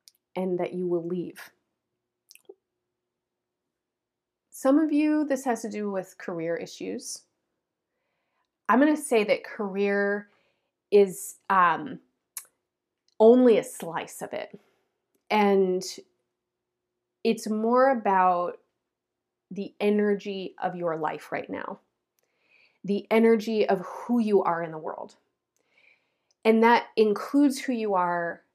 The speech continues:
at work or in your public roles, but it also includes who you are and how you are everywhere else.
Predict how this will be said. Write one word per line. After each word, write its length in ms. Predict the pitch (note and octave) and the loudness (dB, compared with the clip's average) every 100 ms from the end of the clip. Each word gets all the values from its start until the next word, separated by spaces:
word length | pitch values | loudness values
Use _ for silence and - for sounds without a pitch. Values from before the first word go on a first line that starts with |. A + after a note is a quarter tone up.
| _ _ | _ _
at 240 | F3+ E3+ F#3 | -2 -2 -2
work 440 | F3+ F#3+ G3 F#3+ - - - | -2 0 -2 -6 -20 -12 -2
or 200 | F#3+ F3+ | -2 -2
in 260 | - F#3 | -6 -8
your 540 | F3+ F3 E3+ E3 D#3+ - - | -6 -4 -4 -6 -8 -14 -16
public 400 | - G3+ G3+ - | -8 -6 -6 -6
roles, 640 | F#3 F3 E3+ E3+ G3+ - - - - | -4 0 0 -2 -6 -18 -20 -20 -6
but 220 | G3 G#3 | -2 -2
it 120 | G3+ - | -2 -2
also 340 | G#3 G#3 G#3+ | -2 0 -2
includes 480 | - - G3+ F3 - - | -2 -8 -8 -10 -18 -6
who 120 | A#3 | -4
you 200 | G#3 F#3+ | -2 -2
are 180 | F3 E3+ | -2 -2
and 100 | E3 | -6
how 180 | - F3 | -6 -6
you 160 | F3 | -4
are 240 | E3 D#3+ - _ _ _ | -4 -6 -12 _ _ _
everywhere 560 | A3 G3+ G#3+ F#3 E3+ - | -2 0 -2 0 -2 -4
else. 400 | D#3+ - - - | -8 -8 -14 -16